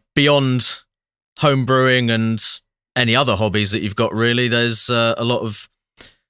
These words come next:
important and quite scary stuff happening that we all need to be taking quite seriously. So, yeah, we thought we'd do a little podcast just to discuss some of the stuff going on. It's not necessarily gonna be, um, all about home brewing on this one.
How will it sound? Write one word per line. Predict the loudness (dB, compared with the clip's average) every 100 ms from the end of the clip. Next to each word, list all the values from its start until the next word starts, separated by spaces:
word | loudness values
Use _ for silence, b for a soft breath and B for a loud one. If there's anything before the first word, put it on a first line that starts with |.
| _
important | -4 -2 0 0 2 0
and | 0
quite | 0 0
scary | 0 0 2 0
stuff | 0 -2 -2
happening | -2 -2 -2 0 0
that | -2 -2
we | -2 0 0 -2 -8 _ _ _ _ -2
all | 0
need | 0 -2
to | -2
be | -2
taking | -2 -2 -4
quite | -4 -2 -2
seriously. | 0 0 0 -2 -2 -2 -2
So, | -2 0 2 0 -4 _ _ _ _ _ _ -4
yeah, | 0 2
we | 2 0
thought | 0
we'd | 0 0
do | 0
a | 2
little | 0 -2 -6 _ _
podcast | -6 -4 -2 -2 -2 -2
just | -6 -4 -4
to | -2 -2 -4 -10 _ -6
discuss | -6 -2 -4 -2
some | -2
of | -2
the | -2
stuff | -4 -4
going | -2 -2 0
on. | 0
It's | -2 -2
not | -2
necessarily | -2 -2 -2 -2 -2
gonna | -2 -2 -2
be, | -2 0 0 -4 _ _ _ _ _ -6
um, | -2 -2 -4 -8 -6
all | -4
about | 0 -2 0
home | 0 0
brewing | 0 0 0
on | 0
this | -2 -2
one. | -2 -2 -4